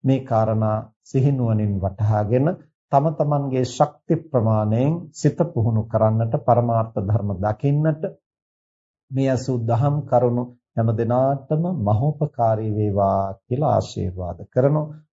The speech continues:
මෙතෙක් වේලා ධර්ම ශ්‍රවණය කිරීමෙන් සිදු කරගත් සියලු කුසල්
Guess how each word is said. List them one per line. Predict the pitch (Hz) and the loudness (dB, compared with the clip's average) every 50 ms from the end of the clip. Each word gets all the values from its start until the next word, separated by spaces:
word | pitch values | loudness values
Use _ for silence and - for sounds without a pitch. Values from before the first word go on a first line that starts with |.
| _ | _
මෙතෙක් | _ 131 135 - - 143 - - | _ 2 2 4 2 0 -2 -2
වේලා | 123 123 120 117 117 113 113 | -4 -2 0 2 2 2 2
ධර්ම | 107 110 104 98 107 104 113 113 | 0 0 -2 -2 -2 0 0 0
ශ්‍රවණය | 107 110 - - 110 104 104 104 104 104 104 98 | 0 -2 -2 -2 0 0 0 0 0 -4 -6 -8
කිරීමෙන් | - _ 131 127 139 151 156 160 170 165 160 | -4 _ 0 2 4 2 2 2 0 -2 -4
සිදු | 151 - - 117 113 117 | -2 -2 0 0 2 0
කරගත් | 113 113 117 110 107 98 110 101 - | 0 0 0 0 2 2 0 0 -2
සියලු | - - 117 113 113 107 104 | -4 -2 0 0 2 0 0
කුසල් | 107 - 104 - - 120 117 113 113 | -2 -4 -8 -2 2 2 4 4 2